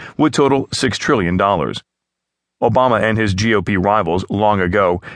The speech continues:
gave up on the efforts to find sweeping bipartisan solutions to the government's eroding fiscal picture.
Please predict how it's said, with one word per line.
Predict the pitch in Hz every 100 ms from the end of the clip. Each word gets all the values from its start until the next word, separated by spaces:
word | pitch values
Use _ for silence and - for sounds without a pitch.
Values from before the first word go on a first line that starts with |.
| -
gave | 214 190
up | 202
on | 135
the | 110 92
efforts | 87 113 127
to | - 110
find | 117 98
sweeping | 92 117 101 104
bipartisan | 90 90 - 110 98 98
solutions | - 92 92 127 135 - - -
to |
the | 175
government's | 139 135 139 131 -
eroding | 135 110 101 110
fiscal | 92 - 117
picture. | 123 123 107